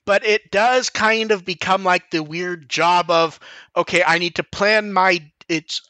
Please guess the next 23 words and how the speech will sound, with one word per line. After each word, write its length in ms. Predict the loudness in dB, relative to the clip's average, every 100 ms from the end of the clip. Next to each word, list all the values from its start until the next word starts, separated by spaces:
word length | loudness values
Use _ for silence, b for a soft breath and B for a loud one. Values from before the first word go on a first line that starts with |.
| -4
gonna 200 | -2 -2
be 180 | -2 0
Saturday 540 | 0 2 0 0 -2
night. 540 | 2 0 0 -4 -14 -16 B B B B _ _ _ -2
I 140 | -2
need 160 | 0 -4
to, 60 | -6
s-, 180 | -6 -8
am 160 | -4 -2
I 100 | -2
gonna 200 | -2 -4
eat 260 | -6 -6 -8
before 440 | -10 -2 0 0
or 60 | 0
after? 600 | 0 0 -2 -2 0 0 B B
I 140 | 0 2
have 220 | 2 0
to 80 | -4
do 120 | -2
that 180 | 0 -2
write-up, 400 | 0 0 0 -2
which 240 | -4 -6 -8
confuses, 580 | -8 -4 -4 -4 -4